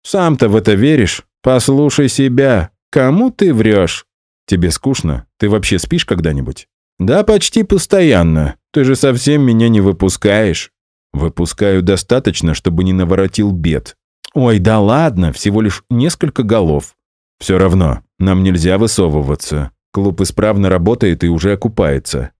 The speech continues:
Моя музыка стала популярной, мне готовы платить и больше, если заберу эксклюзивные права".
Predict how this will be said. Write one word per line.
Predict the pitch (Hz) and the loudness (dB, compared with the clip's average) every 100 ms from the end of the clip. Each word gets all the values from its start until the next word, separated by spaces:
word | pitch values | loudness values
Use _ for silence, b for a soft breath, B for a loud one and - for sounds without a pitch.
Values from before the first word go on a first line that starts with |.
| _ | _
Моя | 92 98 92 | -2 0 2
музыка | 98 117 104 82 | 2 0 0 -2
стала | - 92 90 | 0 -2 -2
популярной, | 78 87 78 76 87 113 110 | -4 -2 0 0 0 -2 -2
мне | 98 120 | 0 2
готовы | 117 110 120 95 | 2 2 2 2
платить | 85 98 95 101 117 | 2 0 0 0 0
и | |
больше, | 123 143 82 - 73 - | 0 2 0 0 -4 -2
если | 85 82 85 80 | -2 -2 -2 -2
заберу | 82 85 85 - | 0 0 0 -4
эксклюзивные | 90 - 95 85 87 73 76 | -10 -6 -4 -2 -2 -2 -4
права". | - 87 82 67 | -4 -2 -2 -6